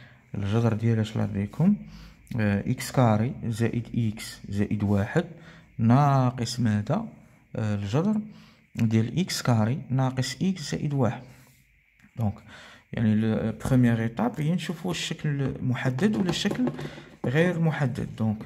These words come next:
اش قلت لكم؟ لا ليكم ديما هضرت معكم في الفيديوهات السابقه، يعني، ديما باغي تحسب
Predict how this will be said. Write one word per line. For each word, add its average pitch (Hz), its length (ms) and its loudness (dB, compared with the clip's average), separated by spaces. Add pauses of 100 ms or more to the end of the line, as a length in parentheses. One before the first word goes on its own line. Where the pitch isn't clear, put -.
(380)
اش 120 120 0
قلت 143 160 0
لكم؟ 151 240 0
لا 135 120 4
ليكم 107 360 0
ديما 127 400 4 (540)
هضرت 123 300 0
معكم 127 300 4
في 123 120 -2
الفيديوهات 110 440 0
السابقه، 113 640 -4 (480)
يعني، 101 160 0
ديما 135 280 6
باغي 127 200 2
تحسب - 380 -4